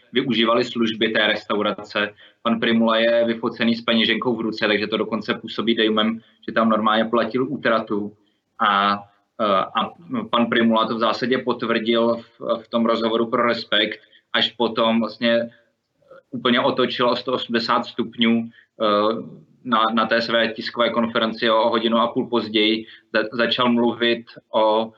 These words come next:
o panu Vondrákovi, který s tím podle všeho nemá nic společného a bylo to, vlastně už to spíš začalo působit dojmem, že se snaží nějakým způsobem se z toho vykroutit a, a to si myslím, že je až skoro nedůstojné.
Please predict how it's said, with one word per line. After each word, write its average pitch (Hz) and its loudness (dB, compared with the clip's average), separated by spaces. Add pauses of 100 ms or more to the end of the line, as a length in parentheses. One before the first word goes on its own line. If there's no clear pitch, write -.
o - -20
panu 120 2
Vondrákovi, 110 2
který 113 -2
s 110 -16
tím 101 -12
podle 110 -4
všeho 117 -4
nemá 107 0
nic 113 -4
společného 104 0
a 104 2
bylo 104 0
to, 107 -2 (360)
vlastně - -4
už 113 -4
to 117 -2
spíš 117 0
začalo 117 0
působit 120 -4
dojmem, 113 2
že 113 -6
se 120 -8
snaží 113 -2 (200)
nějakým 113 -4
způsobem 113 -4
se 117 -8
z - -18
toho 120 0
vykroutit 110 0 (580)
a, 98 2
a 104 -2
to - -8
si - -4
myslím, 107 -2
že 110 2
je 110 4
až - -2
skoro 113 0
nedůstojné. 98 -2